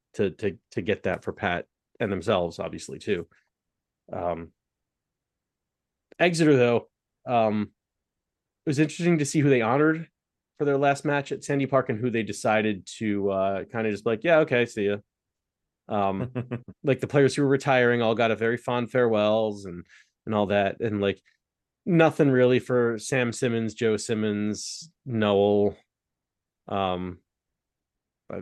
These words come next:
Speaker 1: who else? The other guys who were moving on were just kinda like, "Yeah, bye." <laughs> Like,
Speaker 2: Seems inappropriate.
Speaker 1: wow, okay. Um, Bittermuch, like, they, these guys did so much for your club, and yeah, they're moving on. Like,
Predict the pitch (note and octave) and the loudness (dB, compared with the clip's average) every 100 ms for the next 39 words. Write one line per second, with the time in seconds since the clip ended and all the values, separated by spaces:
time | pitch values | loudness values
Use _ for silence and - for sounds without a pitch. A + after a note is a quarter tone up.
0 | G2+ - B2+ G2+ F#2+ A2 G2+ F2+ F#2 F#2 | -14 -4 0 0 0 -2 -4 -2 -2 -2
1 | G2+ F#2 F#2+ F#2+ F2+ F2 D2 G2+ F#2+ A#2+ | -4 -4 -4 -4 -4 -6 -6 -8 -6 -6
2 | G#2+ A2 B2 F#2 E2+ - _ - C3+ - | -2 0 0 0 -4 -6 _ -8 -8 -10
3 | - - - - _ _ _ _ _ - | -20 -6 -6 -6 _ _ _ _ _ -12
4 | C3+ D2 C#2 C#2 D#2 G#2+ A#2 - F3 C#3+ | -10 -10 -12 -10 -8 -4 -4 2 4 4
5 | A2 D3 C#3+ D3+ F3 - - - _ _ | 2 0 0 2 0 -4 -20 -20 _ _
6 | - D3+ D3 C3 B2+ - C3+ D#3+ F3+ F3 | 2 4 6 4 -2 2 2 4 2 -2
7 | - - D3 C#3 _ _ _ _ _ _ | -6 -4 -4 -4 _ _ _ _ _ _
8 | _ E3 F3 - E3+ G3 F3+ E3+ - _ | _ 0 0 0 0 6 6 4 -4 _
9 | _ _ _ _ E3 D#3+ C3+ - D3+ D#3 | _ _ _ _ 2 2 2 2 4 4
10 | D3+ C#3+ - C#3 C3 - A#2 G2+ G#2+ A#2+ | 2 0 -2 -2 -2 0 0 0 -2 -2
11 | A#2+ A#2 B2+ C3 B2+ A#2+ G#2 F2+ F2 - | 0 0 4 4 4 2 0 -4 -10 -16
12 | _ _ _ - A2 G#2 | _ _ _ -2 2 2